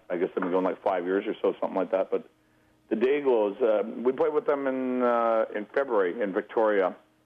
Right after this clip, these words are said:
and it was really good. It was just a three-piece. Uh, Jimbo was back in Toronto, and I guess they're staying that way. So it's just, uh, uh, uh,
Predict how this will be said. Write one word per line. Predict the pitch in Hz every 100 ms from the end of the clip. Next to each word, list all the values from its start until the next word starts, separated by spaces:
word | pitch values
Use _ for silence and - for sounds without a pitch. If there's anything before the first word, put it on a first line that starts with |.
| _ _
and | 104 101
it | 113 131
was | 131
really | 160 143
good. | 165
It |
was | 113
just | 139 131
a |
three-piece. | 123 147 147 110 101 -
Uh, | 107
Jimbo | 95 113 113 104
was | 98 95
back | 107 98 -
in |
Toronto, | 92 107 110 104 95
and | 95
I |
guess | 92 98 - _ _ -
they're | 87
staying | - 110 101
that | 87
way. | 92 95 -
So |
it's | 92
just, | 95 87 -
uh, | 90 82 - _ _ _ _ _ -
uh, | 92 87 87 87 85 85 87 - - - -
uh, | 85